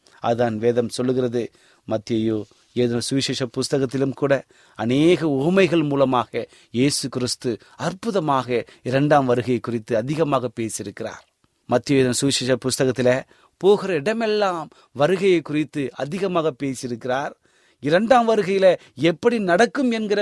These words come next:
ஒவ்வொரு கருத்தையும் சொல்லியிருக்கிறார். அதை கேட்டு உணர்ந்த ஆண்டவருடைய தாசர்கள் யோவான் எழுதும் பொழுது, "அநியாயம் செய்கிறவன்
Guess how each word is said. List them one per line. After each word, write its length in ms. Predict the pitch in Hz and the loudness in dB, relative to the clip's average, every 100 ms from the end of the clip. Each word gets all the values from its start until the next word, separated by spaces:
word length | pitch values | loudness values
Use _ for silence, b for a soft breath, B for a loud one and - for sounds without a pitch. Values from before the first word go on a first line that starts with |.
| 190 | 0
ஒவ்வொரு 480 | 156 175 254 294 262 | 2 4 6 4 4
கருத்தையும் 400 | 247 202 208 175 | 2 2 -4 -4
சொல்லியிருக்கிறார். 600 | 165 151 131 135 120 - _ b b b b | -2 -4 -4 -6 -6 -12 _ b b b b
அதை 180 | 98 107 - | -10 -10 -8
கேட்டு 380 | 143 143 135 | -4 -4 -4
உணர்ந்த 520 | 131 139 135 131 120 - _ _ _ _ _ _ - | -2 -2 -2 0 0 -2 _ _ _ _ _ _ -6
ஆண்டவருடைய 520 | 127 160 151 139 131 | -2 -2 -2 -2 -2
தாசர்கள் 640 | 120 117 - 113 98 107 - _ _ _ _ - | 0 -2 -4 -12 -14 -18 -20 _ _ _ _ -10
யோவான் 520 | 107 147 165 151 139 | 0 2 4 2 2
எழுதும் 340 | 120 120 117 | -2 -2 -6
பொழுது, 580 | 113 110 135 127 120 - b b b b | -6 -6 -2 -2 -2 -8 b b b b
"அநியாயம் 800 | 101 127 135 143 165 196 196 196 | -8 -4 0 0 2 0 -2 -4
செய்கிறவன் 760 | 180 - 190 185 190 196 202 | -6 -6 -6 -4 -4 -2 -4